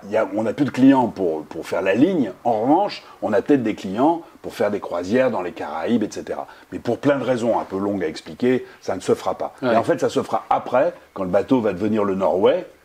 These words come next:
Speaker 2: Racheté par un Norvégien, donc, ouais.
Speaker 1: Un Norvégien, monsieur Kessler, il va racheter le bateau, il va réduire la taille des cabines, mettre point de,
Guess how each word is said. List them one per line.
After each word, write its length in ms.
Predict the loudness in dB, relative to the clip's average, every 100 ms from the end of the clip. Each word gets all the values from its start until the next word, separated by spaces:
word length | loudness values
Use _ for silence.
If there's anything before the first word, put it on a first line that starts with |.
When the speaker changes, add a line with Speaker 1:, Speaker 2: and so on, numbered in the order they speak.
| _ -6
Speaker 2:
Racheté 280 | -2 0
par 140 | 0 -2
un 40 |
Norvégien, 640 | 0 0 0 -2 0 0 0
donc, 200 | -4 -4
ouais. 80 | -2
Speaker 1:
Un 120 | 0
Norvégien, 460 | 2 0 -2 0 0
monsieur 220 | 0 -6
Kessler, 400 | -12 -6 2 2
il 60 | 2
va 140 | -2
racheter 280 | -2 -2 -2
le 60 | -2
bateau, 440 | -2 0 2 2
il 100 | 0
va 240 | -2 -2 -4 0
réduire 400 | 2 4 4 2
la 120 | 0
taille 180 | -2 -6
des 80 |
cabines, 460 | -6 -8 -2 -2 -2 -6 -20 _
mettre 300 | -2 -2 0
point 140 | -2
de, 80 | -2